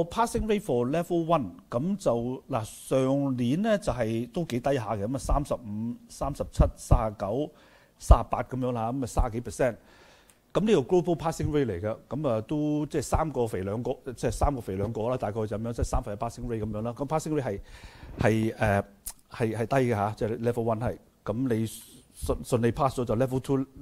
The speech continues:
level three再高返少少咁樣啦，即係。OK，嗱，咁我就，呃，<laughs> OK，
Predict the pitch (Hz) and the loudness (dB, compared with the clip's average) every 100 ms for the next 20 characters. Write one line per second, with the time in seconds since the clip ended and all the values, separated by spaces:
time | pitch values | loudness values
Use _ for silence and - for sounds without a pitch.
0 | 143 139 123 113 135 110 110 120 - 127 | -4 -4 -2 -2 -2 0 0 -2 -4 0
1 | 123 120 107 110 113 110 113 113 104 78 | 0 0 -2 -2 0 2 2 0 -2 -6
2 | - _ _ _ _ - - - - _ | -14 _ _ _ _ -20 -20 -20 -20 _
3 | _ _ - 190 185 - - _ - 165 | _ _ -4 0 0 0 -16 _ -6 -4
4 | 107 - _ - 302 359 226 151 143 143 | -4 -6 _ -2 2 4 4 4 4 2
5 | - 139 135 135 - _ - - - - | 2 2 4 2 -2 _ -8 -8 -8 -18
6 | _ _ - - - - 190 151 | _ _ -20 -20 -14 -8 -2 -2